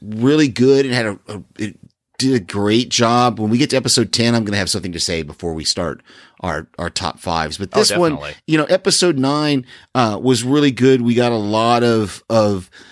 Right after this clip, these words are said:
Speaker 1: uh, reveals, and obviously that's why it's called Revelations.
Speaker 2: Yeah.
Speaker 1: But, uh, it, it put together a lot of, of, uh, a lot of pieces fit together that,
Speaker 2: Yeah.
Speaker 1: that we had kind of floating out there,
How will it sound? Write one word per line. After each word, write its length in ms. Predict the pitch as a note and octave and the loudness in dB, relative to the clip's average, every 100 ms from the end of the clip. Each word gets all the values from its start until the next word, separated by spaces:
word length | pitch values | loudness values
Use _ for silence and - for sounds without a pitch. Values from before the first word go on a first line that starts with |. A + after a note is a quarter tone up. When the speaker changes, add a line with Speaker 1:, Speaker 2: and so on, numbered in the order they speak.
| - - | -20 -8
Speaker 1:
uh, 260 | G2 E2+ C#2 | -4 -4 -4
reveals, 800 | G#2+ G2+ A2+ B2+ B2 B2 G#2 A#2+ | -2 2 4 4 4 4 2 0
and 240 | G2+ - - | -4 -6 -6
obviously 320 | G2+ G2 F#2+ | -2 0 -2
that's 160 | F2+ | -2
why 120 | F#2+ F2+ | 0 0
it's 120 | - | -2
called 260 | G2 F2+ | -2 -2
Revelations. 800 | F2 F2 G2 C#3 D3 C3 B2 A#2 - | -2 -2 2 2 2 2 0 -4 -12
Speaker 2:
Yeah. 200 | - D2 - | -16 -16 -14
Speaker 1:
But, 520 | F#2 A2+ G2+ - - A#2+ | 0 0 0 -2 -2 0
uh, 380 | G2+ G2 F#2 - - | 2 0 -2 -4 -10
it, 140 | - - _ _ C3 C3 | -16 -16 _ _ 0 0
it 300 | C#3 A#2 - | 0 -4 -2
put 240 | F#3 F#3 | -2 0
together 720 | E3 C3 C#3 C#3 C3+ C3+ C3+ B2 | -2 0 2 4 4 4 2 0
a 140 | G#2+ | -4
lot 480 | G#2 G#2 A2 A#2+ A#2+ | -2 0 2 2 2
of, 380 | A2 G2 F2+ - | -2 -4 -10 -12
of, 420 | G#2 F#2+ F2 F2 - _ _ | -6 -6 -6 -12 -20 _ _
uh, 320 | F#2+ E2 A1+ C#2+ F#2 _ _ - - _ _ _ _ _ _ _ _ - - | -6 -6 -6 -12 -20 _ _ -14 -14 _ _ _ _ _ _ _ _ -14 -8
a 160 | G#2 G#2 | -6 -6
lot 220 | B2 D#3 E3+ | -2 0 0
of 80 | |
pieces 520 | - D#3 - F#2 - - | 0 0 0 0 -4 -2
fit 160 | B2+ A#2+ | -2 -2
together 560 | G#2 G2+ F2 B1 - _ | -2 -2 -2 -8 -12 _
that, 340 | F#2+ A2 F#2+ - | -2 0 0 -2
Speaker 2:
Yeah. 100 | F#2 - | -14 -8
Speaker 1:
that 160 | G2+ F#2+ | -4 -2
we 120 | G#2 | 0
had 160 | A2 G2 | -2 0
kind 160 | A#2 | -2
of 60 | G2+ | -2
floating 460 | - A#2 G#2+ G2+ F#2+ | 0 2 2 2 0
out 220 | F#2 E2+ | -2 -4
there, 360 | G2 E2+ D#2+ | -4 -2 -4